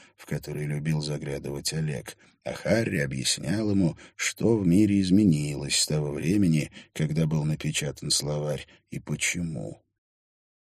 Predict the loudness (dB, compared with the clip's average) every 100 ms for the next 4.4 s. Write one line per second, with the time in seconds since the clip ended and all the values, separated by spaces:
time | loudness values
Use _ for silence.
0 | _ _ _ _ 4 8 12 12 12 10
1 | 8 6 8 8 8 10 8 8 6 6
2 | 6 6 4 2 2 6 10 10 10 -10
3 | _ _ _ _ _ _ -4 -4 0 4
4 | 6 6 6 8